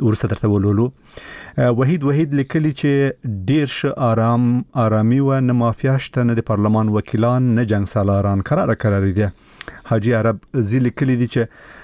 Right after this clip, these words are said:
بدترین کال د افغانانو لپاره او باقي د الله جل شانه خیر وکړي. آه، رنزور مسافر لیکلي، امریکا د خپل پلان مطابق ووتله، خو موږ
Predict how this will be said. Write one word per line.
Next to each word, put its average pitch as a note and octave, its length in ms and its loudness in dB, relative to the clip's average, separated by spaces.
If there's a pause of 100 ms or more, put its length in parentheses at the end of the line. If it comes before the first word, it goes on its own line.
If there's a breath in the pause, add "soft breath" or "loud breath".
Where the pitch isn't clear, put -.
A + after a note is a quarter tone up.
(140 loud breath)
بدترین B2+ 540 0
کال B2+ 240 0
د A#2 60 -2
افغانانو A2+ 420 0
لپاره B2 400 0
او B2 160 2
باقي G#2+ 340 -2
د A2 220 0
الله A2 200 2
جل G#2 480 2 (200)
شانه G#2+ 640 0
خیر G2+ 340 -2
وکړي. A2+ 320 0 (840)
آه، B2+ 300 2
رنزور C#3 420 0
مسافر D3 460 -2
لیکلي، D3 340 0 (400 loud breath)
امریکا A#2+ 360 0
د C3+ 80 -2
خپل D3 260 -2
پلان C3 340 0
مطابق A#2+ 480 -2
ووتله، C#3 380 0
خو C3 280 0 (120)
موږ B2 220 2